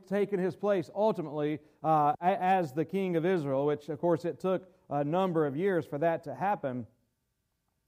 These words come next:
But we'll look at this. Um, I wanna say that as we think about the anointing, as we think about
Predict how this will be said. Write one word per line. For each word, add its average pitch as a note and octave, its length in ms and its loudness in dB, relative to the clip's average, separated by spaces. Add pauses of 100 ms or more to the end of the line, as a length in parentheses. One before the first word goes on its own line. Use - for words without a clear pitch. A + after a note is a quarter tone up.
But G3+ 520 2 (240)
we'll B3 480 10
look C#4+ 260 6
at F3+ 140 -2
this. F3 340 2
Um, D#3+ 500 4 (1120)
I B3 100 4
wanna D#4+ 200 6
say C#4 320 6
that F#3 340 2 (460)
as F#3 180 2
we G3 80 6
think C#4 220 2
about C4 240 6
the A#3 140 0
anointing, A3+ 420 2
as F3+ 160 4
we F3+ 100 4
think B3 240 2
about A3 460 2